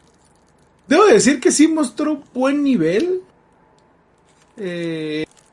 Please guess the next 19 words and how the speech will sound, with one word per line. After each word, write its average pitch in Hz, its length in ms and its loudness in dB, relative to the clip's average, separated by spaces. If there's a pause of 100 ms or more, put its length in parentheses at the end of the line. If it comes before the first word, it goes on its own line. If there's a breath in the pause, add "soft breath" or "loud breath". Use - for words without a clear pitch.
(2750)
tanto 190 420 2
co-, 165 280 -2 (120)
tanto 175 300 -2
como 165 340 -2
nivel, 165 320 -4
este, 160 320 -4
¿cómo 156 140 -8
llamarlo? 139 300 -6
Nivel, 147 500 -4 (2750)
eh, 127 600 -2
eh, 131 40 -2
de 135 100 4
mecánicas 180 580 4
de 170 60 2
los 139 120 0
jugadores, 131 280 0
o - 40 0
sea, 165 80 2
vaya, 147 280 2